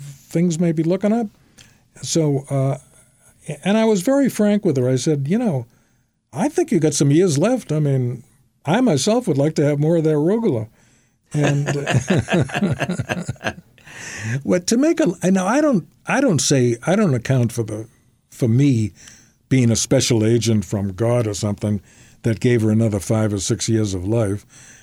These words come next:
But a couple of days later, the doctors decided Ida could leave the hospital.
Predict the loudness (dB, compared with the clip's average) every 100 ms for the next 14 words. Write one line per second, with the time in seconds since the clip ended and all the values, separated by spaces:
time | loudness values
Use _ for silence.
0 | _ _ _ -2 -2 -4 _ _ -16 -6
1 | -2 0 2 4 4 4 4 4 4 2
2 | 0 -4 -8 _ _ -6 0 2 2 0
3 | 0 0 0 0 2 2 0 -2 -6 -4
4 | 0 2 2 2 0 -8 _ _ _ _
5 | _ _ _ _ -2 0 4 4 4 2
6 | 2 0 -2 -8